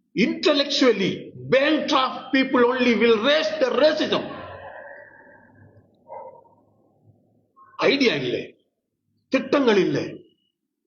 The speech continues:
தேர்தல் வந்தால் இனவாதத்தை மாத்திரம் முன்வைத்து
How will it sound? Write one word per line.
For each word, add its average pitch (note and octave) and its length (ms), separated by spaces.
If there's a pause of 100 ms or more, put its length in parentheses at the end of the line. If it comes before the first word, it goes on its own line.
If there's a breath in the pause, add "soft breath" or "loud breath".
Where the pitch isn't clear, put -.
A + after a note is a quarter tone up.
(240)
தேர்தல் B3 340
வந்தால் A3+ 320
இனவாதத்தை B3+ 540
மாத்திரம் A3+ 420
முன்வைத்து C4 520